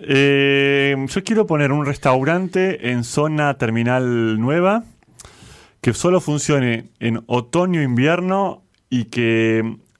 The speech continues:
se sirva comida, eh, de la olla. ¿Sí? Y que solo haya de cubiertos cuchara.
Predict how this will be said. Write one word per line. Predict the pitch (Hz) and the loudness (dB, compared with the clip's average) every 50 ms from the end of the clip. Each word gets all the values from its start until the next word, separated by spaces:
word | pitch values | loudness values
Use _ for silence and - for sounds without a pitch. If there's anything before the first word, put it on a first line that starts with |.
| - _ | -20 _
se | - - - 113 | -14 -12 -10 -10
sirva | - - 143 143 143 143 143 139 135 131 131 | -4 -4 -2 0 0 2 2 2 2 0 -2
comida, | - 120 107 113 127 135 131 131 131 131 135 139 - - - _ _ _ | -4 -4 -2 -2 -2 0 0 2 2 2 2 0 -4 -8 -16 _ _ _
eh, | - 107 104 101 101 101 101 101 98 98 101 98 98 - - - - - - _ _ _ | -6 -4 -2 -2 -2 -4 -4 -6 -6 -6 -8 -8 -10 -12 -12 -12 -14 -14 -18 _ _ _
de | - 95 101 | -6 -2 0
la | 101 98 | 2 2
olla. | 95 95 82 - - - - - _ _ _ _ - - - _ - - _ _ _ _ - - - - _ _ _ _ _ | 0 0 -4 -8 -12 -12 -14 -16 _ _ _ _ -20 -20 -20 _ -20 -20 _ _ _ _ -20 -20 -20 -20 _ _ _ _ _
¿Sí? | _ - - 117 127 147 - - - - | _ -6 -2 -2 -2 -2 -4 -8 -10 -6
Y | 120 113 | -6 -6
que | - - 117 | -4 -4 -8
solo | - - 131 135 139 139 135 | -4 -4 -2 0 2 2 2
haya | 139 131 - - 123 117 113 - - _ _ _ _ _ _ _ _ - | 2 0 0 -2 -2 -2 -2 -4 -10 _ _ _ _ _ _ _ _ -14
de | - 120 - 107 131 127 | -12 -12 -4 -4 -4 -2
cubiertos | - 139 131 127 131 127 120 113 - 123 120 - - _ _ | 0 -2 0 0 0 0 -2 -2 -4 -6 -6 -8 -14 _ _
cuchara. | - 147 143 - 110 101 92 87 | -4 -4 -2 -2 -4 -4 -4 -10